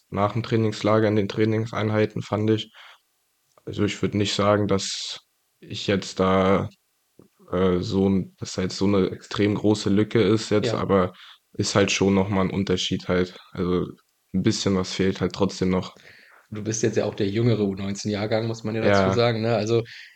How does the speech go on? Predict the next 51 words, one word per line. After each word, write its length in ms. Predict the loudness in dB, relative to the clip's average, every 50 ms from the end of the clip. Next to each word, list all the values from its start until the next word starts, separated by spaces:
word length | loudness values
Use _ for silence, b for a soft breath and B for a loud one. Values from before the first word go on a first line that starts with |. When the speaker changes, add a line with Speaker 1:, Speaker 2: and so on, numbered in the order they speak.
| B _
Speaker 2:
theoretisch 640 | -2 2 2 4 4 4 4 6 6 6 4 4 4
wären's 240 | 4 4 4 4 4
ja 80 | 4
jetzt 160 | 4 4 2
noch 120 | 0 -2 -2
zwei 300 | -4 0 2 4 4 6
Jahre 300 | 4 4 4 2 2 2
hin, 320 | 2 0 0 0 0 -2
bis 180 | -2 -4 -6 -4
zu 140 | -2 0 0
dem 160 | 2 0 0
Punkt, 220 | 0 2 2 4
Speaker 1:
Ja. 120 | 4 4 2
Speaker 2:
wo 60 | 2
du 60 | 0
dann 120 | 0 0
dahin 220 | 0 0 0 -2 -4
kommst, 340 | -6 -8 -8 -6 -6 -2 0
wo 80 | 2
jetzt 200 | 2 2 2 0
Flynn 320 | -2 0 2 2 2 2 0
und 200 | -2 -2 -2 0
Janis 260 | 0 0 0 -2 -2
eben 200 | -2 -2 -2 -2
sind, 240 | -2 -2 0 0 0
Speaker 1:
Mhm. 380 | 0 0 0 -2 -4 -4 -6 -8 _
Speaker 2:
ne? 280 | -6 -6 -4 -6 -8 -10 -16 _ _ _ _
Also 160 | -6 -4 -4
von 180 | -4 -2 -2 0
daher, 180 | 0 0 0
die 120 | -2 -2 -4
Zeit 260 | -2 0 0 0 0
muss 140 | 0 -2 -2
man 100 | -2 -2
dir 80 | 0
natürlich 320 | -2 -2 -2 -2 -2 -2 -2
auch 80 | -2
noch 140 | -4 -4 -4
geben, 260 | -4 -4 -2 -2 -4
aber 260 | -6 -8 -10 -10 -12 -14 -16 -20 _ _ _ -16
es 160 | -14 -12 -10
ist 80 | -6
ja 80 | -4 -4
auch 100 | -4 -2
eine 140 | -2 0 0
Auszeichnung. 580 | 0 0 0 -2 -2 -2 -2 -4 -8 -10 -12 -16 -16 -8
Speaker 1:
Ja, 200 | -2 0 0 2
Speaker 2:
Also 120 | 0 0 -2
Speaker 1:
auf-, 160 | -4 -8 -4
definitiv, 640 | -2 -2 -2 0 -2 -2 -2 -2 -2 -2 -4 -2 -2
ja. 220 | -4 -4 -4 -4